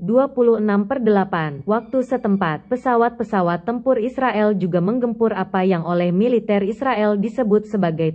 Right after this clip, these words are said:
target-target teror di sebuah markas militer Hamas di jalur Gaza bagian utara, termasuk kantor seorang komandan batalion Hamas. Diketahui bahwa Israel dan Hamas telah tiga kali terlibat perang di Gaza sejak tahun dua ribu delapan.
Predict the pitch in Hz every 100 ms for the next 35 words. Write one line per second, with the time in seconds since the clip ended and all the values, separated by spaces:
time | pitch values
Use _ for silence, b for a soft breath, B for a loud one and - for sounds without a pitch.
0 | 202 220 208 214 226 202 190 196 214 208
1 | 202 196 196 - 226 - 202 196 196 202
2 | 196 196 196 220 254 247 226 214 196 190
3 | 196 196 190 165 180 175 175 226 214 220
4 | 202 233 214 214 202 226 254 214 170 151
5 | - 226 226 220 226 220 208 202 202 202
6 | - 175 175 165 165 254 254 226 214 202
7 | 220 262 240 233 247 220 190 160 139 -
8 | - _ _ _ _ _ _ _ _ _
9 | _ _ _ 220 254 277 269 247 226 233
10 | 226 180 165 165 254 254 247 214 214 208
11 | 196 190 190 196 202 196 175 175 247 269
12 | 254 214 214 240 277 254 214 214 208 196
13 | 196 220 233 220 208 208 208 196 202 220
14 | 220 226 247 277 269 208 220 254 269 -
15 | 165 147